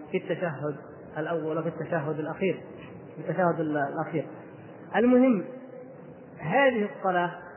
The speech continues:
عندما يأتي أي إنسان فيكتب صلاة من عند نفسه، ثم تجمع هذه الصلوات، و-، ولاحظوا أن لكل طريقة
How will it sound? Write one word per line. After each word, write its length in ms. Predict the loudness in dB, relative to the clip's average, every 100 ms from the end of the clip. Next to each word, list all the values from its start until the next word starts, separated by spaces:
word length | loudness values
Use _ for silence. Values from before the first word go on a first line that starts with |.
| -16 -18 -18 -20 -20 -18 -6
عندما 480 | -2 2 4 4
يأتي 360 | 4 4 2 4
أي 160 | 4 4
إنسان 460 | 2 2 2 2 0
فيكتب 640 | 0 0 -2 -4 -2 0 2
صلاة 400 | 4 4 4 0
من 220 | 2 0
عند 220 | 0 0
نفسه، 320 | -2 -4 -10 -14 -18 -18 -18 -18 -18 -18 -18 -18 -18 -18 -18 -18 -16 -4
ثم 180 | 0 2
تجمع 500 | 2 2 0 2 2
هذه 200 | 2 -2
الصلوات، 400 | -2 2 2 0 -4 -14 -6 0
و-، 600 | 0 -2 -10 -16 -4 4
ولاحظوا 460 | 4 4 0 0
أن 120 | 2 0
لكل 420 | 0 0 2 2
طريقة 520 | 4 2 2 2 0